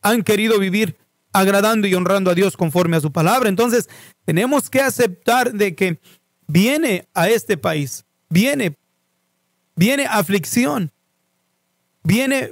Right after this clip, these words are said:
persecución. Yo que es difícil aceptarlo porque es un país autonomado cristiano. Pero sin embargo, n-,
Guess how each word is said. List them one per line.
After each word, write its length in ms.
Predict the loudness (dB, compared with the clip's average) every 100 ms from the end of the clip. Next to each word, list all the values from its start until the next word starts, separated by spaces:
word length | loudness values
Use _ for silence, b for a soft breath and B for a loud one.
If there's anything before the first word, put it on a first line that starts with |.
| -2
persecución. 960 | 0 2 0 -2 -2 0 0 -2 -4 -2
Yo 180 | 0 0
que 100 | -2
es 100 | -2
difícil 640 | -2 0 -2 0 -2 -2
aceptarlo 720 | -2 -2 -4 -2 -2 0 -2 B B B 0
porque 320 | 0 2 -2
es 80 | -2
un 180 | -6
país 380 | -2 0 -2 -2
autonomado 840 | -4 -2 0 0 0 0 2 0 0
cristiano. 800 | -4 -2 -2 -2 -2 -2 -4 -6 _ _ _ _ _ -2
Pero 200 | 2 2
sin 160 | 2 0
embargo, 600 | 0 0 0 0 0 -2 B B B 2
n-, 240 | 2